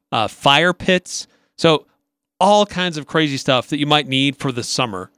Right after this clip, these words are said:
and to get outside 'cause you've been pent up inside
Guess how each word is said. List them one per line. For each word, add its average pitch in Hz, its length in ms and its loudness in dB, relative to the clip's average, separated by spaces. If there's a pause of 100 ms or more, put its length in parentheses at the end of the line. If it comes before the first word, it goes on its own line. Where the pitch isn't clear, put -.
(260)
and - 140 -8
to 139 80 -2
get 156 140 4
outside 131 720 0 (180)
'cause 135 100 -8
you've 135 100 -4
been 143 160 0
pent - 320 0
up 156 180 2
inside 131 600 -2